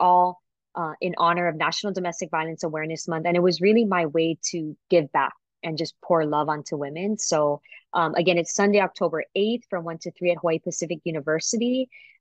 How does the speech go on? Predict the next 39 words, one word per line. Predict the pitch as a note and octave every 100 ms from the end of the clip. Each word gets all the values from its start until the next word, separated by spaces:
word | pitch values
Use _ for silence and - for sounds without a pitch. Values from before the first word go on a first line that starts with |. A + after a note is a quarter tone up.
| -
Uh, | F3 D#3+
if | F#3 -
they | G3
are | G#3 -
interested, | A3+ A#3 C4+ B3+ - D#3+ D3+ _
follow | F3 F3 F#3 F#3
us | F3+ -
at, | E3+ D3+ -
at | E3+ E3+
W | F#3 F3
S | F3+ -
O | F3+
Hawaii | E3 D#3 E3 - F3+
on | E3
I | D#3 D#3
G, | - F3 G3
and | E3
they | D#3+
can | F3 D3+ -
D | E3+ F#3
M | E3 D#3+
us | D#3+ D#3
directly. | - D3+ D3 E3 - B3+ C#4+ C#4+ - - -
Uh, | F3 D#3+
the | D#3 G3
event | F3+ F#3 F#3
actually | F3+ - G3
sold | E3+ - D#3+ D#3
out | D3 D#3+ - _ _ -
three | F#3
times. | G3 F3 D#3 A3+ -
So | - F#3+ E3+
we're | F3
excited | D#3 F#3 - B3 A3+ A3+
'cause | A3 F3+
people | G#3+ A#3
are | A3+
loving | A3 A3+ A#3+ B3
it. | G3+ F#3